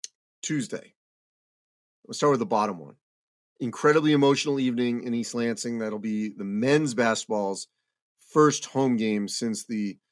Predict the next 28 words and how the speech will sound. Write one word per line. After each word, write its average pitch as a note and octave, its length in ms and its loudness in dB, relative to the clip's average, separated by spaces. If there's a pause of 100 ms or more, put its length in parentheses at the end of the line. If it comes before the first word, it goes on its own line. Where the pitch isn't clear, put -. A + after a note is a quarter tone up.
(440)
tragic B2 420 2
shooting A#2 360 0
a G#2+ 60 0
week A2 260 -4
ago G#2+ 240 0
today. E2 640 -10 (420)
Um, G2 640 -6 (220)
Indiana A#2+ 380 4
at G#2 240 -2
Michigan A2 320 -6
State. F2 340 -8 (1120)
Um, F2 500 -8 (460)
the A#2 80 -6
women's B2+ 320 4
team A#2 140 0
had A2 100 2
a G2+ 40 -2
game G2+ 200 -2
on F#2 120 -4
Saturday. D2+ 500 -6 (1900)
I C#3+ 100 6
just D#3+ 180 2
wanna D#3+ 140 8
say C#3+ 260 8
that B2 160 6
I B2 80 6
think A#2+ 320 0
that A2+ 260 2